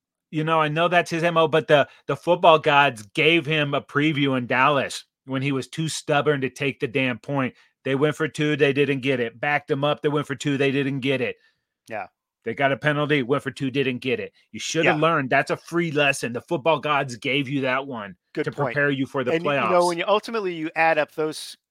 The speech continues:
Speaker 2: those two field goals to the score as it stands right now, and they're in, they're in pretty good shape instead of trailing by three, they're up by three. But Casey, they had the ball back later. And that, from my perspective,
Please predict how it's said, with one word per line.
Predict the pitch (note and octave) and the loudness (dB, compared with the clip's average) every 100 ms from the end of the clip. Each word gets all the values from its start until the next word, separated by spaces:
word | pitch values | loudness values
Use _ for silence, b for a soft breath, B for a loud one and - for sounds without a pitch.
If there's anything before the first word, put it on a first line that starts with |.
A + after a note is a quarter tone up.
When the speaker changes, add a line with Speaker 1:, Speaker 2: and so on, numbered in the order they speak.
| _ | _
Speaker 2:
those | D#3 D#3 - | -6 -6 -8
two | D#3 | -12
field | C#3+ F3 D#3 | -10 -6 -6
goals | C3+ B2+ - | -4 -8 -10
to | C3+ | -12
the | A#2 | -12
score | - - C#3+ C3 B2 | -12 -10 -6 -4 -2
as | C3+ A#2+ | -4 -6
it | A#2 | -10
stands | - F#3+ G#3 B2+ | -14 -12 -10 -8
right | A#2+ | -8
now, | B2 B2 | -4 -4
and | B2 B2+ | -4 -6
they're | C3 | -6
in, | B2 B2 - | -8 -14 -14
they're | C3+ B2+ | -10 -10
in | A#2+ | -10
pretty | G#3+ E3 | -14 -12
good | C3 - | -12 -12
shape | - F3 C#3 _ b b b b _ _ _ _ _ C#3 | -8 -8 -8 _ b b b b _ _ _ _ _ -18
instead | B2 E3 C#3+ | -10 -4 -4
of | - | -4
trailing | D#3+ F3 F3+ A#2+ | -6 -4 -4 -4
by | A#2+ | -6
three, | - C3 | -6 -12
they're | A#2+ B2+ - | -8 -8 -2
up | F#3+ - | -2 0
by | B2+ B2 | -4 -4
three. | - C3 B2 A#2+ _ b b b - | -8 -10 -10 -12 _ b b b -12
But | B2+ | -6
Casey, | D#3 D#3+ C#3 C3+ | -4 -4 -8 -6
they | C#3 C#3 | -2 2
had | E3+ | 2
the | C3+ | 0
ball | A2+ C#3+ D#3+ | 0 4 4
back | B2 C#3 B2+ - | 4 0 -2 -8
later. | C#3 C#3+ F3 C3 A#2 - | -4 0 0 0 -6 -10
And | B2+ C3+ | -12 -8
that, | - - | -8 -6
from | D3+ D3 | -8 -2
my | D3 F3 A#3 | 2 2 2
perspective, | - C#3 - C3+ A#2 - A#2 | -4 -8 -6 -6 -6 -6 -10